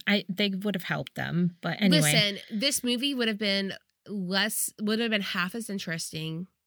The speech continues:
Speaker 2: if they would have just gotten rid of the body before they came home.
Speaker 1: Right. When Sally's little girls go to school, Sally and Jillian go out to the backyard where the rose bushes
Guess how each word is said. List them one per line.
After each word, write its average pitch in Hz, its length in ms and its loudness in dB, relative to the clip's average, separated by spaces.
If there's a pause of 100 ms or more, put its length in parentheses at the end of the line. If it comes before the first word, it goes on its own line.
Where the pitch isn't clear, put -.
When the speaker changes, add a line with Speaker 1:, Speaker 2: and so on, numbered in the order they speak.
(160)
Speaker 2:
if 196 140 -2
they 196 140 2
would 190 160 0
have 196 100 -2
just 185 240 -4
gotten 175 280 0
rid 170 140 -2
of 170 60 -2
the 170 60 -2
body 165 300 -4
before 165 280 -8
they 156 120 -10
came 156 240 -8
home. 170 420 -12 (520)
Speaker 1:
Right. 180 440 2 (400)
When 233 160 6
Sally's 233 420 0
little 277 200 4
girls 196 360 4
go 185 220 2
to 214 100 0
school, 175 600 4
Sally 190 480 2
and 196 100 8
Jillian 175 600 4 (180)
go 190 240 6
out 175 320 0
to 185 580 2
the 185 100 0
backyard 175 720 4
where 175 200 0
the 170 140 2
rose 196 540 2
bushes 165 580 2